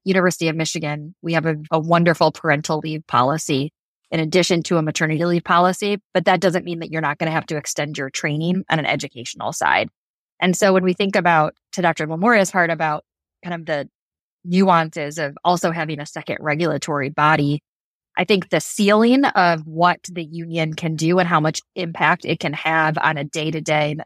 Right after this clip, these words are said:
potentially overall wellness and burnout is somewhat limited by the fact that there's somewhat tension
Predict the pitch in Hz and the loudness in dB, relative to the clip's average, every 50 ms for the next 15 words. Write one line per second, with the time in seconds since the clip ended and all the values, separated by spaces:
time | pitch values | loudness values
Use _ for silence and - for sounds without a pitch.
0 | _ - 160 - 165 151 147 - 160 147 135 - - 185 185 170 165 160 160 147 | _ -14 -8 -6 -6 -4 -2 0 0 0 0 0 2 2 2 4 4 4 4 4
1 | 151 156 160 151 156 156 151 147 147 - 147 143 - - 135 143 151 165 190 - | 4 4 2 2 2 0 -2 -6 -8 -8 -10 -10 -8 -6 -4 -2 -2 -2 -2 -4
2 | - _ _ _ _ _ _ _ _ 185 170 - - 214 196 185 175 - - 175 | -6 _ _ _ _ _ _ _ _ -2 -2 2 2 2 2 2 0 -2 -4 -2
3 | 170 165 170 156 147 147 147 151 156 - _ _ _ _ 170 165 165 165 160 - | -2 0 0 0 0 -2 -4 -4 -6 -10 _ _ _ _ 2 4 4 2 0 -2
4 | 170 156 156 - _ - 165 147 147 - - _ - - - _ _ _ _ _ | -2 -4 -4 -6 _ -8 -6 -6 -6 -6 -8 _ -18 -20 -20 _ _ _ _ _
5 | _ 165 175 170 156 151 151 151 156 151 - - 185 170 170 156 151 - - - | _ -4 -2 -2 0 0 0 -2 -4 -4 -4 -6 -6 -4 -4 -6 -8 -6 -4 -2
6 | 170 170 175 - 202 190 190 190 190 202 | -2 -2 -2 -4 -4 -4 -4 -6 -8 -14